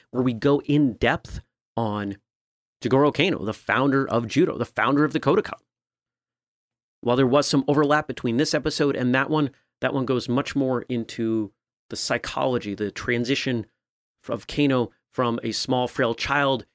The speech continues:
into a man who launched judo and had such a tremendous impact on martial arts, not just judo, not just Japanese arts, but pretty much everything that's come since.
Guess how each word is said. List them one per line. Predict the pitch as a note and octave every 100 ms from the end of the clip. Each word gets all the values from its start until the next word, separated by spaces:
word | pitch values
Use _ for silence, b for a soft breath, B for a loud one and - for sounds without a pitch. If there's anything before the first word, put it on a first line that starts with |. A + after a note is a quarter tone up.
| _ -
into | C3 - C3 B2+ B2+ B2 -
a |
man | A#2+ B2 C3
who | C3 - B2+ B2+ B2+ A2+ - _ _ _ _ _ _ _ -
launched | G2 D3+ E3+ -
judo | D#3 E3+ -
and | G#2+ A2 - _ -
had | B2+
such | - C#3 -
a |
tremendous | - C3 D3 C#3+
impact | C3 B2 A#2 -
on | A#2 A#2
martial | A2+ C3 - B2
arts, | C3+ - - _ _ _ _ _ _ -
not | C#3+ E3+
just | F3+ E3
judo, | - F3+ A2 A2+
not | B2+ D3 D#3+
just | E3 -
Japanese | C#3+ C#3+ D3 D3
arts, | B2+ -
but | - E3+ _ _ -
pretty | -
much | F#3 - -
everything | D#3+ D3 D#3+
that's | D3+ -
come | C3+ C#3+
since. | D3 E3 -